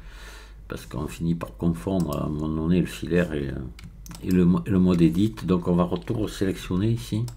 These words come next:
Voilà. Hop. Hop, hop. Et là, je vais faire, euh,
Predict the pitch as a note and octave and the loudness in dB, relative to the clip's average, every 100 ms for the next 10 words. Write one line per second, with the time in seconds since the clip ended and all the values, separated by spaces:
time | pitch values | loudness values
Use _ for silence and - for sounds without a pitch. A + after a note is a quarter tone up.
0 | - - - - - - D#2+ F2 G#2 A#2 | -16 -20 -20 -20 -18 -8 -2 0 -2 -6
1 | - - - - - - - - - E2+ | -14 -18 -18 -18 -20 -20 -18 -18 -10 -8
2 | E2+ - - - - - - - - - | -8 -12 -18 -18 -18 -18 -18 -20 -20 -18
3 | - - - - F2 F2 - - - - | -18 -18 -18 -6 -4 -4 -8 -18 -20 -16
4 | - E2 E2+ - - - - - - - | -10 -8 -8 -10 -14 -14 -14 -14 -14 -12
5 | - - - - E2 D#2 F#2 - F2 E2 | -10 -10 -10 -2 0 2 0 -2 -2 0
6 | E2 - F2 E2 - - - D#2+ D2+ D2+ | 0 0 -2 -2 -6 -12 -6 -2 0 0
7 | D2+ D2 C#2+ | 0 0 -2